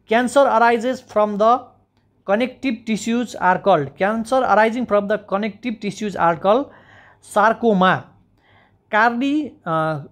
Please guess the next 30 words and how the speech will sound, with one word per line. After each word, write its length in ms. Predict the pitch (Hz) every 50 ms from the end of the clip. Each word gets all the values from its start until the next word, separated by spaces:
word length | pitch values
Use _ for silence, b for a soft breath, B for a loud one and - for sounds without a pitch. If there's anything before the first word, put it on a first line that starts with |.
| _ _ _ _ _ _ _ _ _ _ _ _ _ _ _ -
carcinoma, 800 | 220 226 240 247 233 - - 285 262 233 233 220 208 170 147
carcinoma 560 | - 208 233 220 - 269 254 262 262 269 247 -
are 220 | - 208 220 233
malignant, 680 | 226 185 190 208 233 254 262 247 247 254 226 170 139 -
harmful 640 | - - 147 151 185 214 208 208 - 254 269 269 247
growth 280 | 175 151 202 220 220 226
of 200 | 226 214 220 - -
epithelial 540 | 214 185 247 220 180 220 202 208 214 208
tissue. 420 | 196 - 208 175 - 165 143 120 127 - b b b b b b b b
If 180 | 202 208 - -
cancer 340 | - 214 226 220 - 247
are 120 | 240 240 226
caused 300 | 233 - 233 247 214 214
by 100 | 233 226
the 120 | 214 226
epithelial 500 | 220 - 240 214 202 226 233 233 233 226
tissue, 320 | - - 240 190 - 233 190
that 200 | 165 190 202 220
is 100 | 226 202
called 300 | - 196 160 - - -
carcinoma. 800 | 180 180 185 - - 220 208 196 196 190 190 190 202 220 - - _ b b b b b b b b
If 180 | - 240 233 -
it 200 | 233 233 202 185
arises 420 | - 220 226 233 233 214 262 247 -
from 420 | - - 185 202 233 269 - b b b b _ _
connective 520 | - 202 226 247 233 - 277 277 220 -
tissue, 280 | - 233 196 - 240 240
it 120 | 214 175
is 140 | 208 196 -
called 380 | - - 202 214 240 285 -